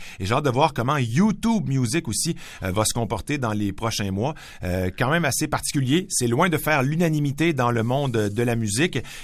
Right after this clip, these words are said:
mais s'il y a quelque chose que la musique sait faire, c'est rouler avec les coups. On dirait que depuis mille neuf cent quatre-vingt-dix-huit, depuis les M P trois, euh, depuis, euh, les C D, les copies de disques,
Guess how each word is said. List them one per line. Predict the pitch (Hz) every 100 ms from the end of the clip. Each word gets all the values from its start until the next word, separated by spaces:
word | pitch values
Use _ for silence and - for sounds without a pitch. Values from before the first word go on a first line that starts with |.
| -
mais | 107 113 107 101
s'il | - 139
y |
a |
quelque | 123 151 139 123
chose | 151 156
que | -
la | 110
musique | 110 107 131 -
sait | -
faire, | 107 127 139 135
c'est | 95
rouler | 92 120 131
avec | 120 110
les | 104
coups. | - 143
On |
dirait | 120 135
que |
depuis | 98 104
mille | 95 147
neuf | 147
cent | - 160
quatre-vingt-dix-huit, | 143 113 113 110 101 95 131
depuis | 113 98 117
les | 117 95
M | 123 151
P | 143 123
trois, | 101 107 120 135 - - -
euh, | 98 90
depuis, | 87 107 - 131 127
euh, | 101 90
les | 95 95
C | - 151
D, | 113 123
les | 98
copies | - 151 139
de | 104
disques, | 92 110 120